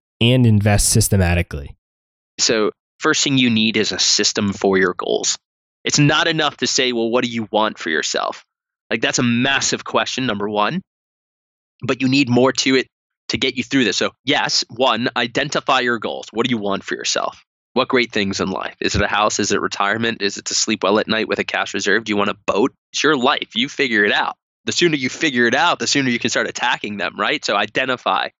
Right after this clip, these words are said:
Speaker 2: then quantify. That's step two. How much is that goal worth, right? If it's a house, well, how much is that house? And then quantify by time. So two pieces of quantification. How much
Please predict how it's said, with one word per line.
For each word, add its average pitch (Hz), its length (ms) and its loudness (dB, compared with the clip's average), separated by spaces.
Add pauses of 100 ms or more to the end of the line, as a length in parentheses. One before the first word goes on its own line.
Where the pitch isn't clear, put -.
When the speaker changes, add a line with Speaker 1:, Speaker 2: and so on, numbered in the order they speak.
(260)
Speaker 2:
then 170 160 -2
quantify. 127 680 -2 (120)
That's - 160 -6
step - 240 -4
two. 127 240 -2 (400)
How 131 400 0
much 127 380 -2
is 113 180 -2
that 113 280 -2
goal 110 240 0
worth, 127 400 0 (560)
right? 143 260 -2
If - 100 -6
it's - 140 -4
a 98 60 0
house, 123 280 0
well, 107 120 0
how 127 120 -2
much 120 160 -2
is 113 80 -2
that 101 160 -2
house? 120 160 0 (160)
And 127 140 -2
then 123 180 -4 (240)
quantify 156 400 2
by 120 160 0
time. 95 320 -4
So 113 120 -4
two 160 280 -2
pieces 131 520 0
of 104 80 -6
quantification. - 800 -4 (280)
How 151 180 0
much 160 460 -2